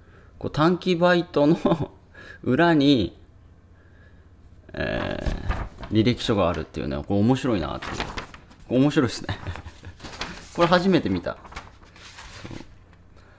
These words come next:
う。はい。まあ僕も履歴書昔書いてましたね。汚い字で。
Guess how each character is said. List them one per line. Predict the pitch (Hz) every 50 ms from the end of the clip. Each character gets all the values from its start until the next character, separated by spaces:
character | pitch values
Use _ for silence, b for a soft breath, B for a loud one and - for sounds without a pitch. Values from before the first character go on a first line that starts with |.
| b b b - - - - - - - - -
う。 | -
は | -
い。 | - - - - - - - - - - - - - - - - - - - - - -
ま | - 101
あ | 95
僕 | 101 107 104
も | 101 98 98
履 | 101 104
歴 | 117 110 -
書 | - 123
昔 | 113 104 113 110 - -
書 | - 120
い | 120
て | 120 117
ま | 104 87 85
し | -
た | - 73
ね。 | 71 90 101 113 117 117 117 113 - - - - _ - - - - - - b b b b b b b b b b b b b b b - - _ - - - - -
汚 | - - - 98 92 90
い | 90
字 | - -
で。 | - - - 87 - -